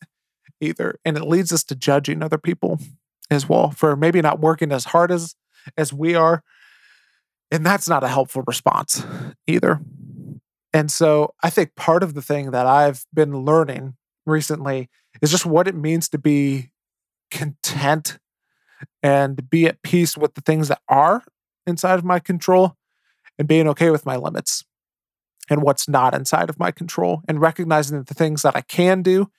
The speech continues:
and recognizing what I can't, and learning to be comfortable with both of those things. And that's not an easy process. And that's a lot more, uh, <laughs> that I, <laughs> there's a lot more there than I can, uh, talk about,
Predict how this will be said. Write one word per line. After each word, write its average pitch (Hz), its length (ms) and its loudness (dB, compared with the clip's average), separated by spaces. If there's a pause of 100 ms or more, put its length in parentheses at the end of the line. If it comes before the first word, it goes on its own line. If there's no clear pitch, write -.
(180)
and 156 80 -4
recognizing 190 600 0
what 180 120 2
I 165 60 0
can't, 196 340 -2 (440)
and 131 120 -6
learning 160 280 2
to 156 80 0
be 143 100 0
comfortable 147 680 -4 (120)
with 135 400 0 (120)
both 135 340 0
of - 140 -6
those - 260 -2
things. - 460 -8 (1160)
And 147 140 0
that's 185 180 0
not 185 220 2
an 165 100 -2
easy 139 240 -4
process. - 600 -2 (320)
And 156 140 -2
that's 170 160 2
a 156 40 2
lot 143 240 2
more, 147 540 0 (160)
uh, 165 280 2 (800)
<laughs> - 0 -
that 170 540 2
I, 165 220 2 (280)
<laughs> 220 280 -6
there's 233 140 4
a 202 40 -2
lot 180 180 6
more 170 220 2
there 151 180 2
than 143 160 -4
I 143 120 -2
can, 135 360 -8 (140)
uh, 82 240 -2 (220)
talk 139 220 0
about, 135 300 -6